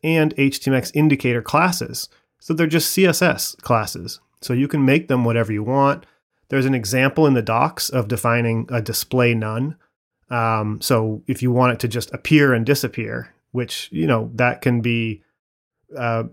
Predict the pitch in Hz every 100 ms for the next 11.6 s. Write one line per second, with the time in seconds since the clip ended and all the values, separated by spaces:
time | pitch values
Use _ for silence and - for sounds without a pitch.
0 | - 127 113 139 - 131 131 131 131 123
1 | 120 110 107 123 110 104 107 113 117 113
2 | 113 _ 151 _ 147 127 123 120 127 123
3 | 123 120 131 - 110 120 - - 143 127
4 | 113 120 117 110 117 113 123 - 127 113
5 | 120 120 107 107 - 110 113 113 120 120
6 | 120 113 98 117 123 104 - _ _ _
7 | 117 110 107 117 117 104 110 107 120 104
8 | 107 98 113 110 107 104 _ _ _ _
9 | - 139 110 123 113 123 117 117 110 117
10 | 123 117 110 107 113 110 110 120 113 123
11 | 117 90 - 139 101 -